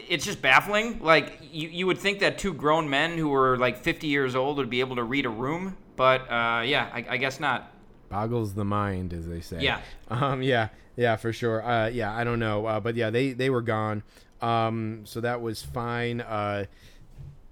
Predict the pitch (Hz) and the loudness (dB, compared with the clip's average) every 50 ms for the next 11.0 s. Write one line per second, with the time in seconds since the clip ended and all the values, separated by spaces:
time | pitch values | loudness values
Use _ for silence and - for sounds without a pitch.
0 | - - - - 135 127 131 131 165 170 175 - - 185 151 135 123 - - - | -20 -18 -8 -4 -2 -2 2 4 4 4 4 2 0 0 0 0 0 -4 -8 -6
1 | 120 127 135 135 - - 139 127 120 113 120 120 120 110 104 123 117 110 107 104 | -2 -2 -2 -2 -2 -4 -2 -2 -2 -2 -2 -4 -4 -4 -2 -2 -2 -2 -2 -4
2 | 101 101 101 110 113 113 110 98 113 110 120 120 - - _ - 123 127 110 95 | -6 -8 -8 -8 -10 -14 -14 -14 -14 -14 -14 -14 -18 -20 _ -8 -6 -6 -6 -6
3 | - 135 127 117 113 107 98 110 113 110 107 104 104 101 - - - _ - - | -4 -4 -2 -2 -2 -4 -2 -2 -2 0 -2 -2 -4 -6 -10 -14 -20 _ -20 -20
4 | - - - - - - - - 113 117 113 110 110 110 110 113 - _ - 117 | -20 -20 -20 -20 -20 -20 -14 -8 -4 -4 -2 -2 -4 -6 -8 -10 -14 _ -10 -6
5 | 127 131 131 131 131 127 127 127 123 123 120 117 117 110 - - 190 170 135 156 | -2 -2 0 0 0 0 0 2 2 2 2 2 0 -2 -2 -2 -2 0 2 2
6 | 165 156 143 127 - - 123 - 139 131 123 120 117 113 110 117 - _ _ - | 0 2 0 -2 -6 -8 -8 -8 -6 -6 -4 -4 -4 -6 -6 -8 -12 _ _ -20
7 | - _ _ - 117 117 - - 123 117 117 98 - 123 120 120 113 110 - - | -20 _ _ -12 -10 -10 -6 -4 -4 -4 -4 -6 -6 -6 -6 -4 -6 -8 -10 -8
8 | 123 113 107 104 92 92 87 85 - - - - - - - - - - - - | -8 -6 -6 -6 -8 -8 -10 -10 -12 -14 -20 -20 -20 -20 -20 -20 -20 -20 -12 -8
9 | 110 117 117 117 113 113 117 117 113 110 - - _ _ _ _ _ _ _ _ | -4 -4 -2 -2 -2 -4 -4 -6 -8 -10 -12 -16 _ _ _ _ _ _ _ _
10 | _ _ _ - - - - 131 127 127 123 123 120 139 151 156 165 165 143 | _ _ _ -18 -18 -12 -8 -6 -4 -2 -2 -2 -2 -2 0 0 0 0 -2